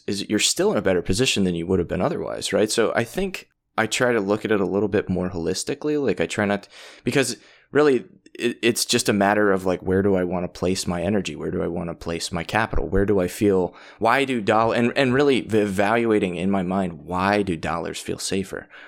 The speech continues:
Why do dollars feel safer? Because the same way that you feel about these potential drawdowns in Bitcoin, I feel about the paper money that my government issues, right? I'm now more concerned that that is less, offers me less safety and security and stability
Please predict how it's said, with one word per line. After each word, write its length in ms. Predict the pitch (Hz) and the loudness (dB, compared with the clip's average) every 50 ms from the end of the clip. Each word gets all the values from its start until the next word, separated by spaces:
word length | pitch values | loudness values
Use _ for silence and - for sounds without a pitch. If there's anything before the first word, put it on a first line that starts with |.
| - - | -18 -10
Why 280 | - 87 87 95 98 98 | -6 -2 0 2 2 2
do 120 | 92 90 | 0 0
dollars 320 | 87 85 85 85 85 - | -2 -2 -2 -2 -4 -6
feel 160 | - - 95 - | -6 -6 -4 0
safer? 260 | - 113 113 - 90 | 0 0 2 0 0
Because 280 | 98 95 110 120 110 | -2 0 0 0 0
the 80 | 113 110 | 0 0
same 260 | - - 151 160 160 | 0 2 2 2 2
way 100 | 160 147 | 2 2
that 140 | 123 113 92 | 2 2 0
you 180 | 95 98 117 123 | 2 0 0 0
feel 280 | - - 117 110 95 98 | 0 0 0 0 0 0
about 320 | 87 92 90 82 - - - - - - - - | 0 -2 -4 -4 -6 -10 -16 -20 -20 -20 -18 -6
these 180 | - 101 101 95 | -2 -2 -2 -2
potential 420 | - 101 - - 104 - - 101 | -2 -2 -2 0 0 0 0 -2
drawdowns 600 | 87 - 90 85 87 87 95 92 90 90 87 - | -2 -2 -4 -4 -4 -2 -4 -4 -4 -4 -6 -6
in 120 | 87 82 78 | -8 -4 -2
Bitcoin, 540 | 107 110 - - - - 98 95 92 78 - - - - - - _ | -2 -2 -2 -2 -6 -6 -6 -6 -6 -10 -12 -16 -20 -20 -20 -6 _
I 140 | 98 110 135 | 0 0 2
feel 260 | - - 104 92 95 | 2 0 0 2 2
about 380 | 92 92 95 92 92 92 - _ _ _ _ _ _ _ | 2 2 0 0 0 -2 -6 _ _ _ _ _ _ _
the 100 | - 98 | -6 -2
paper 260 | - - - - 110 | 0 0 0 0 -2
money 280 | 98 98 95 92 95 95 | -6 -6 -6 -8 -8 -8
that 160 | 92 85 - | -8 -8 -6
my 80 | 95 95 | -4 -2
government 380 | 107 135 143 110 92 85 85 | -2 0 0 -2 -2 -4 -4
issues, 380 | 82 - - - 60 - - - _ - - _ - | -6 -4 -4 -6 -6 -6 -10 -14 _ -20 -20 _ 0
right? 160 | 95 101 - - | 0 0 2 2
I'm 400 | 101 120 139 135 120 98 - - _ _ _ _ _ - | 2 2 2 0 -2 -4 -6 -10 _ _ _ _ _ -4
now 540 | 110 104 107 110 110 107 101 95 92 - - _ _ - | 0 2 2 4 4 2 2 0 -2 -4 -10 _ _ -6
more 300 | 98 98 110 120 123 123 | 0 2 2 2 2 2
concerned 680 | - 110 98 - - 120 117 113 104 92 85 80 - - | 0 -2 -2 -2 -2 0 0 0 0 -2 -2 -6 -4 -4
that 280 | 90 82 78 85 85 | -4 -4 -4 -4 -2
that 340 | 95 110 120 101 82 - - - | 0 0 0 0 -2 -6 -6 -4
is 300 | 92 95 85 90 87 87 | -4 -4 -4 -4 -6 -4
less, 360 | 90 98 104 107 101 - - - | 0 2 2 2 0 -2 -4 -2
offers 320 | 110 113 - 113 107 101 104 | -2 -2 0 0 0 0 0
me 140 | 101 98 | 0 -2
less 500 | 85 87 95 101 113 110 - - - - - | 0 0 0 0 0 0 -2 -4 -4 -4 -4
safety 380 | - 90 98 101 - - 90 | -2 0 -2 -2 -2 -2 -4
and 100 | 82 85 | -4 -4
security 440 | - - - - - 95 95 87 90 | -4 -6 -6 -2 -2 0 0 0 -2
and 100 | 82 82 | -4 -4
stability 580 | - - 85 - 110 113 98 85 76 - - | -6 -8 -2 0 0 2 2 0 -2 -6 -10